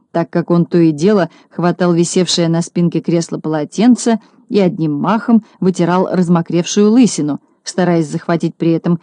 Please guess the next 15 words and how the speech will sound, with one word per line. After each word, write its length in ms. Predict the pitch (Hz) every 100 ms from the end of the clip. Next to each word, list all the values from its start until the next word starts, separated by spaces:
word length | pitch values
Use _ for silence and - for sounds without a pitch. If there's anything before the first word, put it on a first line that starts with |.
| _
и 120 | 220
шею, 480 | 214 269 208 151 147 _ _ _
после 260 | 165 175 165
чего 240 | 175 165
вешал 320 | 156 147 160
полотенце 560 | - 151 160 156 147 -
обратно, 640 | - - 175 226 240 269 269 _ -
предварительно 640 | 214 175 170 175 202 202
покрутив 520 | 170 160 160 - 202
им 220 | - 185
над 180 | 185 196
головой, 520 | 185 208 196 156 160 151 _ _
чтобы 280 | - 170 165
разогнать 600 | 160 156 143 165 170 -
мух. 340 | 151 143 -